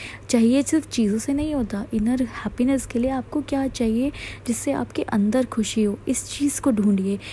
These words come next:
इस चीज़ के लिए ज़ील लाइए कि मेरे को कुछ भी करके अपने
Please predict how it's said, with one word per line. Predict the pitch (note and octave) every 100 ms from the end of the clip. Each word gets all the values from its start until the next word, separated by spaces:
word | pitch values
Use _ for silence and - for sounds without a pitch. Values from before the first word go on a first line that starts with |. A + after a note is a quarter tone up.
| - -
इस | B3+
चीज़ | - C4+ D4 C#4
के | -
लिए | C#4 C4
ज़ील | F#3 F#3+ G3 B3+ C#4 C#4
लाइए | A3+ G#3+ A#3
कि | A3+ B3+
मेरे | A#3 G#3
को | - B3 B3+ - - -
कुछ | B3 -
भी | C4+
करके | B3+ A3 - B3
अपने | - - B3